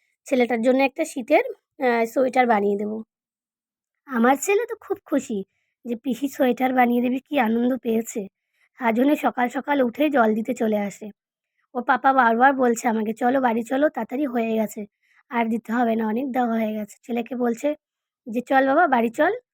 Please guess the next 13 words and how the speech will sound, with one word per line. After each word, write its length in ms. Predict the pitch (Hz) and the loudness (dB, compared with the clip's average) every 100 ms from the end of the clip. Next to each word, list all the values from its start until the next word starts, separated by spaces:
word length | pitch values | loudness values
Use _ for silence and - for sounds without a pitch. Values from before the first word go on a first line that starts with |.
| _ _ | _ _
চা 120 | 277 | -6
খাবো।" 340 | 233 226 202 220 | -4 -4 -4 -4
এখনও 280 | 269 339 339 | -4 -2 0
তো 80 | 330 | 0
চা 220 | 339 320 | 0 0
খাইনি, 400 | 330 330 294 277 | 2 0 2 -2
সকালবেলা 500 | 294 285 285 294 294 | -4 -2 -2 0 0
উঠে 240 | 277 339 | 0 -4
চলে 260 | 330 294 285 | -6 -4 -4
এসেছি। 460 | 302 339 - 311 277 _ _ _ - | -4 -10 -10 -10 -10 _ _ _ -8
আর 300 | 254 233 233 | -2 0 0
আমারও 340 | 226 226 285 | 0 0 0
কিন্তু 300 | 330 330 330 | 0 -2 -2